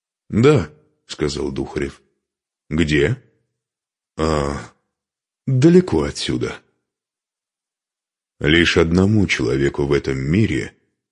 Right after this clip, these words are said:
было известно, откуда явился Сергей. Наставнику Рёриху. И посвящать ещё кого-то в свою личную историю Духарев не собирался.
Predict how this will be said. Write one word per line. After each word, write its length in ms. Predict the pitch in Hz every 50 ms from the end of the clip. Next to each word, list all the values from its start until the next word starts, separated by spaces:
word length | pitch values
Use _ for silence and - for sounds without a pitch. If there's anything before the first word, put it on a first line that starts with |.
| _ -
было 380 | - - 151 165 156 151 147 143
известно, 640 | 123 107 113 131 147 120 92 - - 73 71 71
откуда 680 | - - - 80 78 - - - - 127 120 95 80
явился 580 | 76 71 71 67 67 67 65 65 65 - - 69
Сергей. 600 | - - 71 - 65 60 58 - 82 - - - _ _ _ _ _ _ _ _ _ _ _ _ _
Наставнику 760 | - 92 131 156 - - - 90 76 69 69 69 67 - - 95
Рёриху. 540 | 110 127 104 78 69 - - - 55 - - _ _ _ _ _ _ _ _ _ _ _ _ _ _ _ _ _ _ -
И 120 | 87 90
посвящать 640 | - 107 104 - 110 113 113 - - 165 160 -
ещё 440 | 139 135 127 107 - - - 160 170
кого-то 460 | - - 78 71 71 71 69 - 73
в 40 | 65
свою 300 | - - 80 76 73 71
личную 420 | 73 78 76 - - 76 73 71 71
историю 600 | 73 - - 139 151 135 - 76 62 55 - - _ _ _ _ _ _ -
Духарев 680 | - 69 78 90 113 127 - - 151 147 147 139 -
не 120 | - 113 107
собирался. 880 | - - 90 92 95 85 76 62 - - - - - - - - -